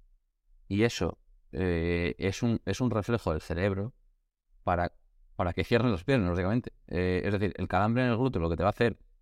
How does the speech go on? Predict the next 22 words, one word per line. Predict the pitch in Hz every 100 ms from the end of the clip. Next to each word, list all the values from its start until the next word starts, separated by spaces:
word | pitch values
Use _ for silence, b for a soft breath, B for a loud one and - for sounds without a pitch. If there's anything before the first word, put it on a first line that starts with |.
| -
es | 101 92 - _ _ _ _ _ -
hacer | 87 120
que | 123 117
cierren | 127 120
las | 107
piernas | 131 113 117 131 -
porque | 95 87 90
el | 85
cerebro | - 95 113 80 67 - -
está | - 104
interpretando | 104 101 98 110 113 123 _ _ _ - -
que | 90
estás | - 113 110
llegando | 123 117 107 85
a |
un | 92 98
rango | 113 107 104
de | 101
movimiento | 101 101 110 - 120 - _ _ _ _ _ _ _ -
que |
no | 95
controlas. | 92 80 73 -